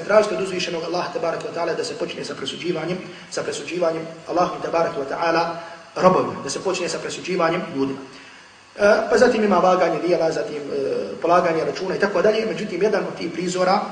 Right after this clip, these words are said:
jeste prelazak preko Sirat Čuprije. I Sirat Čuprija je, znači, most ili čuprija koja je preko džehennema, preko vatre, u koju će, u koju će ljudi, u koju će ljudi upadati,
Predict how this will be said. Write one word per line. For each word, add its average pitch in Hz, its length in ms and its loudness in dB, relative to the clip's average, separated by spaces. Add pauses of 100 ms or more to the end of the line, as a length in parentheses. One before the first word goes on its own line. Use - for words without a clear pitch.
(800)
jeste 196 260 0
prelazak 180 420 2 (180)
preko 147 200 -4
Sirat 170 360 -2
Čuprije. - 280 -14 (800)
I 165 60 -8
Sirat 185 300 2
Čuprija 185 380 2
je, 185 200 2 (140)
znači, 151 260 -6
most 180 420 2 (400)
ili 160 180 -2
čuprija 185 360 0 (320)
koja 165 140 0
je 165 80 0
preko 160 220 -2
džehennema, - 400 -6 (460)
preko 170 200 -4
vatre, - 260 0 (640)
u 170 80 -6
koju 220 340 6
će, 220 220 4 (140)
u 175 120 -2
koju 202 200 4
će 160 120 -4
ljudi, 196 460 -4 (140)
u 160 120 -6
koju 175 200 2
će - 100 -2
ljudi 175 320 -4
upadati, 143 380 -6